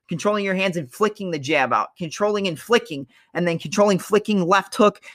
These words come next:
use that left hook to kinda overhook and then get into a clinch position and then go for takedowns. Um, I, in the first and second fight, he didn't really look to wrestle. He did take Stipe down in the second fight and did it pretty easily.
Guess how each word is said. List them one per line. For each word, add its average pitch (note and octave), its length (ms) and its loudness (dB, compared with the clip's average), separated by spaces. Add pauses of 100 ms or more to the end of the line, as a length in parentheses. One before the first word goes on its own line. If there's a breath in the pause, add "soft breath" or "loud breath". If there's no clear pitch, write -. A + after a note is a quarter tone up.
(100)
use F#3+ 280 0
that F#3 220 2
left F#3+ 300 2
hook G3 380 0
to D3 260 0 (220 soft breath)
kinda F3 300 0
overhook G3+ 580 2 (100)
and E3 160 -2
then E3 120 -2
get F3+ 140 2
into F3 220 0
a D#3 60 0
clinch G3+ 320 -6
position G3+ 440 -8
and D#3 160 -12
then D#3 120 -10
go E3 160 -2
for C#3+ 120 -16
takedowns. E3+ 520 -10 (320 soft breath)
Um, D#3 200 4
I, F3 100 2
in F3+ 200 0
the G3 80 4
first A#3 380 2
and G3 100 -6
second G3+ 320 -6
fight, G3 240 0
he E3 100 -8
didn't F#3 220 -4
really F3 220 -2
look D#3+ 180 -8
to D3 100 -10
wrestle. - 380 -8 (240 soft breath)
He F#3+ 140 4
did G#3 320 6
take G#3 400 0 (180)
Stipe F#3 460 -4
down E3+ 220 0
in D3+ 80 -12
the D3 40 -10
second A3+ 380 -4
fight D3 260 -4
and D3+ 120 -8
did F3 100 -4
it F3 80 -8
pretty D#3+ 220 -2
easily. F3 500 -2